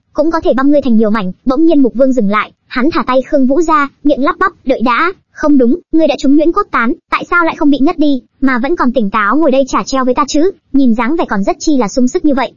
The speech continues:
dứt lời cả Minh Nguyệt và Khương Vũ đứng dậy. Khương Vũ nói, "Người bây giờ mới phát hiện ra sao, nhuyễn hồn tán này, đối với những người trong giới giang hồ mà nói, chỉ là chuyện nhỏ mà thôi." Minh Nguyệt thêm vào, "Đúng vậy, nãy ta chỉ giả vờ ngất thôi,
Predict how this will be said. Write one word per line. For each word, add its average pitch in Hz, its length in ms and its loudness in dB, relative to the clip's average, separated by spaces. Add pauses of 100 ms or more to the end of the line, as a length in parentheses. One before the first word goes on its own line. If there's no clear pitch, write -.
(140)
dứt 311 240 -4
lời 254 180 2
cả 226 120 -4
Minh 262 180 2
Nguyệt 247 200 2
và 208 100 -2
Khương 269 240 -2
Vũ 277 140 2
đứng 269 180 2
dậy. 311 200 -2 (180)
Khương 302 260 0
Vũ 294 140 2
nói, 269 340 0 (140)
"Người 277 160 2
bây 302 120 2
giờ 269 100 0
mới 233 120 0
phát 339 120 -2
hiện 330 160 0
ra 277 120 -2
sao, 262 280 -2 (140)
nhuyễn 294 180 2
hồn 269 200 0
tán 233 160 -2
này, 247 220 -2 (220)
đối 277 140 2
với 294 120 2
những 320 160 2
người 269 120 2
trong 262 180 0
giới 254 120 2
giang 285 160 0
hồ 247 180 2
mà 208 140 0
nói, 214 280 0 (140)
chỉ 247 140 -2
là 214 140 0
chuyện 240 180 -2
nhỏ 226 220 0
mà 190 100 -4
thôi." 269 240 0 (220)
Minh 320 180 2
Nguyệt 277 160 2
thêm 294 160 2
vào, 220 260 0 (120)
"Đúng 240 160 2
vậy, 311 180 -2 (120)
nãy 269 220 -2
ta 330 120 0
chỉ 226 200 -2
giả 202 120 -2
vờ 214 140 0
ngất 311 160 0
thôi, 302 240 0